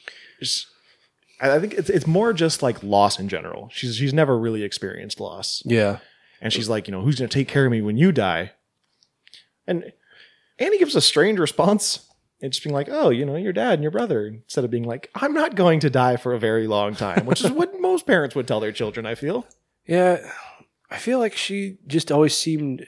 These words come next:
Speaker 2: uh, like, throughout the entire movie, and you kinda get a hint at why later on, but you,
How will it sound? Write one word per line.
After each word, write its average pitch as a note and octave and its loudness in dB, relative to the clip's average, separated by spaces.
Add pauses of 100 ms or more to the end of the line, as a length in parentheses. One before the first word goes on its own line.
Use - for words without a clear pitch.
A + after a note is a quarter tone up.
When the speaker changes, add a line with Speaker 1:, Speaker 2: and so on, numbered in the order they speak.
(120)
Speaker 2:
uh, C3 -4
like, A#2+ 0 (320)
throughout - -2
the G#3+ -2
entire D#3+ 0
movie, G#2 0
and G2+ -6
you A2+ -6
kinda C3+ -4 (240)
get C3 4
a G2 -2 (580)
hint D3 0
at A#2+ -2
why G#2 0
later G2 0
on, G#2 2 (560)
but A#2 2
you, A#2+ 2